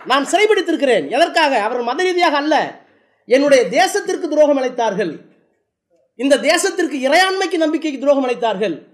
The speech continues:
எனவே அவர்களை அரசியல் கைதியாக வைத்திருக்கிறேன், மத ரீதியான அடிப்படையில் அல்ல.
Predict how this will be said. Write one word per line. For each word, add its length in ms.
எனவே 360
அவர்களை 360
அரசியல் 480
கைதியாக 360
வைத்திருக்கிறேன், 500
மத 240
ரீதியான 280
அடிப்படையில் 400
அல்ல. 360